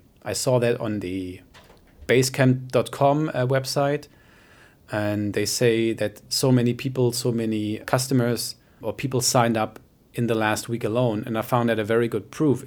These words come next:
Again, we're not talking about, like, precise people and names, but just, like, the amount of people that are, that are signing up is, is kind of interesting. You know, it just adds more, uh,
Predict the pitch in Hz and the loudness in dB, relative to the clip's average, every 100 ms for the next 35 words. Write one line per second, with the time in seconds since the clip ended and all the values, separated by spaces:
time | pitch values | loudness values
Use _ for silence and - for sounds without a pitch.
0 | - 120 127 101 - 123 120 127 127 123 | -4 0 2 0 -2 0 0 0 -2 0
1 | 107 107 104 - _ - 131 127 117 - | -2 -2 -6 -6 _ -4 0 2 0 -2
2 | 143 131 170 170 - _ _ _ 120 110 | -4 0 0 0 -10 _ _ _ -4 0
3 | 113 131 170 - - _ _ _ - 120 | 2 2 2 -2 -8 _ _ _ -4 -2
4 | 135 131 120 127 117 113 117 120 120 - | 0 2 0 2 0 2 2 2 0 -2
5 | 131 127 117 110 107 _ _ _ _ 123 | -4 -2 0 -2 -4 _ _ _ _ -4
6 | 113 110 110 104 98 127 127 107 101 120 | 0 2 2 2 2 -2 -4 -2 -2 -2
7 | 107 107 101 - 123 - - - 123 - | -2 -2 -4 -4 -6 -6 -8 -8 -6 -4
8 | 113 107 117 - 101 - 92 90 - _ | -4 -2 -4 -4 -4 -4 -6 -8 -12 _
9 | _ 123 117 104 127 165 - - 131 131 | _ -2 -2 -2 -2 0 0 -2 -2 0
10 | - - 143 120 120 117 110 113 - 107 | -4 -6 -2 2 4 4 4 0 0 -4
11 | 104 | -4